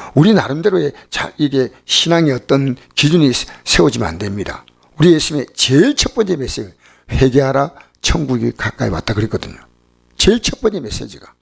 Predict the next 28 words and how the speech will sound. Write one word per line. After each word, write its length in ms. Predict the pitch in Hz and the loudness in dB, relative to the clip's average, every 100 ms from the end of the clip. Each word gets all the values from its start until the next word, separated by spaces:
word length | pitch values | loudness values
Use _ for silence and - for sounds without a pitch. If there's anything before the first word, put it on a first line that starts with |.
| _ _ _ _ _ _ - - | _ _ _ _ _ _ -20 0
이게 240 | 151 135 | 2 2
가장 340 | 143 143 139 | -2 -2 -4
중요한 500 | 123 120 123 139 151 | -6 -6 -2 0 0
단어가 640 | 143 101 127 104 98 127 156 _ _ _ _ _ _ _ _ _ | -2 -2 -2 -2 -2 -4 -6 _ _ _ _ _ _ _ _ _
양과 600 | 113 156 247 240 180 131 131 | -2 -2 -4 -2 -2 -2 -6
염소란 540 | 139 143 - 127 110 | -6 -8 -10 -10 -10
겁니다. 480 | - 120 120 - - _ _ _ _ _ _ _ 123 | -16 -20 -16 -16 -16 _ _ _ _ _ _ _ 0
양은 340 | 156 220 208 - | 2 2 0 -2
오른편에 540 | 180 185 175 143 135 | -2 -2 -2 -6 -6
두고 540 | 113 139 175 208 - _ _ 123 | -4 2 2 2 -6 _ _ 0
염소는 560 | 165 170 151 175 160 | 2 2 2 2 0
왼편에 420 | - 110 110 170 | -2 -6 -2 -2
둔다. 640 | 151 101 90 73 - - - _ _ _ _ | 0 -2 -4 -4 -6 -12 -20 _ _ _ _
임금은 500 | 170 180 190 208 190 | 4 6 6 4 2
그 100 | - | -2
오른편에 480 | 180 214 226 196 160 | 2 4 4 0 -4
있는 200 | 143 139 | -4 -4
자에게 420 | 139 139 143 220 214 - - | -4 -2 2 2 2 -16 -10
말합니다. 760 | 117 - 101 101 92 - - - _ _ _ _ _ _ _ _ _ _ _ _ _ _ | -6 -6 -6 -8 -10 -12 -14 -20 _ _ _ _ _ _ _ _ _ _ _ _ _ _
제가 260 | - 147 185 | -2 2 4
볼 120 | 196 | 2
때는 220 | 196 175 | 2 0
생명의 520 | 156 - 220 190 175 - | -2 -4 0 0 0 -2
부활에 340 | - 127 139 | 0 2 2
속한 360 | - - 135 127 | -2 -4 -4 -2
자가 160 | 117 | -4
아니겠나 380 | 110 117 135 117 | -4 -2 -2 -2
생각하고요. 500 | - 101 98 80 - | -6 -8 -8 -12 -18